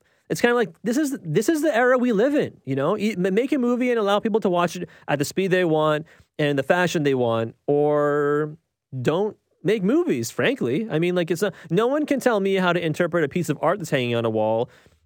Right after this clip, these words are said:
or how to, you know, interpret certain lines in a book. I think the author's intent matters to a point, certainly, but I mean,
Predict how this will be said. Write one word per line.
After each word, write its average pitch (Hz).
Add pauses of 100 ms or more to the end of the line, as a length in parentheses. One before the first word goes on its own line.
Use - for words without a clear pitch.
or 139 (220)
how 160
to, 147
you 151
know, 123 (440)
interpret 170
certain 170
lines 147
in 165
a 147
book. 151
I 147
think 175 (240)
the 151
author's 156
intent 147
matters 147
to 160
a 117
point, 151
certainly, 123
but 135
I 131
mean, 127